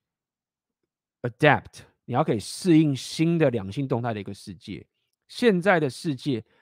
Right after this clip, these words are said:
不是过去啊，你可能还是这种大家都认为妹子一定要三从四德啊，或者是你是基督徒的话，你也不能讲究你是一个保守派的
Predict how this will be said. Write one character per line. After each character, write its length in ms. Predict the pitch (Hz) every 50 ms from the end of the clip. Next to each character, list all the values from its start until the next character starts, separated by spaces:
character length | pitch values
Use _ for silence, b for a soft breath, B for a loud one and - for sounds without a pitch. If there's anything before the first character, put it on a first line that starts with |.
| _ _ _ _
不 100 | 123 123
是 160 | - 175 175
过 260 | - - 208 180 160
去 240 | 143 - - 190 165
啊， 120 | 147 139
你 100 | 139 156
可 120 | 160 160 131
能 120 | 123 117
还 140 | 117 120 123
是 280 | 120 - 180 165 151 - _ _ _ _ _ _ _ _ _
这 160 | 165 170 165
种 340 | - 156 131 113 101 104 - _ _ _ _ _ _ _ _ _ _ 180 151 _ -
大 120 | - 170
家 100 | 165 160
都 80 | 156 175
认 100 | 175 160 139
为 80 | 135
妹 160 | 139 156 151 127
子 100 | 113 110
一 40 |
定 60 | 120 139
要 80 | 139
三 200 | - - 143 147
从 180 | 139 123 120 120
四 240 | - - 175 147 127
德 220 | - 120 107 107
啊， 160 | 104 98 107
或 160 | 117 156 151
者 40 | 151
是 80 | 135 151
你 120 | 127 107
是 200 | 104 - 156 147
基 160 | 131 - 151
督 140 | 143 143 147
徒 140 | - 135 120
的 40 | 110
话， 140 | 127 143 143
你 80 | 165
也 80 | 156 139
不 140 | 123 - -
能 180 | 143 135 135
讲 240 | 123 - 120 101 98
究 140 | - 151 135
你 80 | 110
是 160 | 101 - 147 147
一 20 |
个 80 | 135 123
保 220 | - 117 120 156
守 180 | 156 156 110 107
派 240 | 120 156 151 131
的 180 | 120 120 117 117